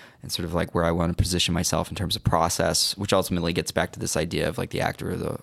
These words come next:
artist, you know, is really, like, kind of only working on sort of passion projects and,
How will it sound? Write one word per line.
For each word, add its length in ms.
artist, 420
you 60
know, 100
is 220
really, 340
like, 180
kind 160
of 80
only 180
working 420
on 260
sort 160
of 160
passion 380
projects 500
and, 160